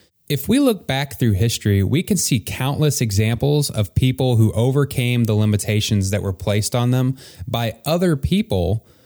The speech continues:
before those limitations had a chance to become self-limiting beliefs. You know, Albert Einstein was sent home from school at a very young age,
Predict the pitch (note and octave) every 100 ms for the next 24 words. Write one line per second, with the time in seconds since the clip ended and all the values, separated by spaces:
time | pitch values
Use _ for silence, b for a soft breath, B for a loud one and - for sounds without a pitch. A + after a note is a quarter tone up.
0 | b - C3 - E3 D3+ C3 A#2 B2 A#2+
1 | - A#2+ A#2 A2+ G2 - A2 G#2 - A2+
2 | A2 A2 - G2+ G2+ - - A2+ G#2 F#2+
3 | - G#2 G2+ G#2+ G2 G2 F#2+ F#2 F2+ F#2
4 | F2 G2+ F2 - - - B B B -
5 | G#2+ G#2+ A2 C3 C#3+ C3+ A#2+ B2 C3+ -
6 | A#2 G2+ G2+ G2+ F#2+ - A#2+ G#2+ A2 G#2
7 | G#2+ - G#2 F#2+ F2+ F2+ - - B2+ B2+
8 | G2+ - G#2+ G#2+ G2 G2 C3 D3+ C3+ A#2
9 | A2 G#2 G#2 E2+ -